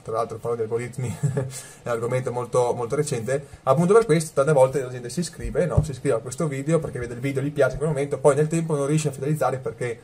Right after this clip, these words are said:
si aspetta contenuti molto simili che io non porto, magari porto molto qua e là. Quindi appunto per questo motivo,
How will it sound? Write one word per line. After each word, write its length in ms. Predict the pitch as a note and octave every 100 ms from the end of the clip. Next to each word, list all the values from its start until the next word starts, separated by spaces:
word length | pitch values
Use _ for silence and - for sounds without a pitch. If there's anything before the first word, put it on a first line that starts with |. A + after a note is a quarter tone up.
| - -
si 100 | B2+
aspetta 360 | D3 C3+ B2+ - -
contenuti 420 | B2+ A2+ C#3+ C3
molto 240 | B2 A#2
simili 300 | D#3+ B2+ B2+
che 160 | B2 A2+
io 160 | - A#2
non 140 | G#2+
porto, 360 | A#2 B2 A2+ B2
magari 240 | A2+ A2+
porto 400 | A2+ A2+ B2+ A2+ - - -
molto 600 | A2 A#2 A2 D#3 A2 -
qua 120 | A2
e 40 |
là. 160 | G#2 -
Quindi 200 | - E3+
appunto 260 | C3 G#3 A3
per 100 | D3
questo 220 | C3+ E3+
motivo, 640 | G3+ G#3 B2+ A#2 C3+ D3+